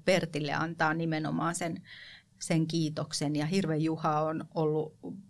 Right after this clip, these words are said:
muutaman kerran radalla pyörähtänyt ja on ollut valtavan iso ilo ja kunnia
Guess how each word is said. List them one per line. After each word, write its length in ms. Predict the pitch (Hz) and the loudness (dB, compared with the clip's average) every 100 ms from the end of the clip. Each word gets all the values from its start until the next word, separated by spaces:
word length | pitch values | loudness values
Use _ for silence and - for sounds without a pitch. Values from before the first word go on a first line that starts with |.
| - | -6
muutaman 440 | 175 156 156 151 156 | -2 0 2 2 2
kerran 280 | 156 151 | 0 0
radalla 400 | 156 151 151 156 | 0 0 0 -2
pyörähtänyt 720 | 151 160 135 160 165 170 165 170 | -4 -6 -4 -4 -4 -4 -4 -2
ja 120 | 170 | -2
on 140 | 170 | -2
ollut 260 | 165 165 160 | -4 -4 -2
valtavan 520 | 151 160 160 165 175 - - | -4 -4 -4 -4 -6 -16 -8
iso 260 | 175 - 151 - - | -6 -4 -4 -8 -4
ilo 240 | 165 151 | 0 0
ja 100 | 165 170 | 0 -2
kunnia 420 | 175 175 170 | -6 -4 -4